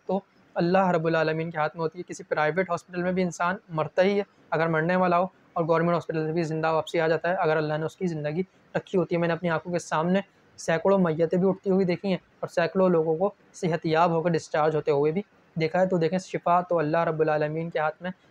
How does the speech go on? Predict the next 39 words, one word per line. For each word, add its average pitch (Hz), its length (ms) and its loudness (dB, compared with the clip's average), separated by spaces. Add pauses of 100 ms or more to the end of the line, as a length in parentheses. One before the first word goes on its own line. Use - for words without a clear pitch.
कि 170 60 -2
वो 156 100 -4
किससे 165 260 -4
कितनी 175 300 -2
ज़िंदगी 160 400 0
देता 165 240 -4
है। 135 60 -4 (320)
डॉक्टर्स 165 440 0
अपनी 175 200 0
पूरी 170 240 2
कोशिश 175 300 -4
कर 175 100 0
रहे 165 120 -2
होते 170 220 0
हैं। 175 80 -4 (280)
हाँ, 175 240 0
कहीं 175 280 0
किसी 180 180 -2
डॉक्टर 175 260 0
से 190 140 0
गफलत 185 320 0
हो 190 80 0
सकती 185 260 -4
है 185 60 2
तो 190 80 0
किसी 180 200 -2 (100)
एक 185 260 0
डॉक्टर 170 420 0
की 175 120 -4
वजह 165 140 2
से 160 120 -2
आप 170 140 -4
पूरे 165 120 0
हॉस्पिटल 160 300 -4
को 165 140 -4
गलत 165 160 -2
नहीं 185 120 0
कह 175 60 0
सकते। 170 260 -4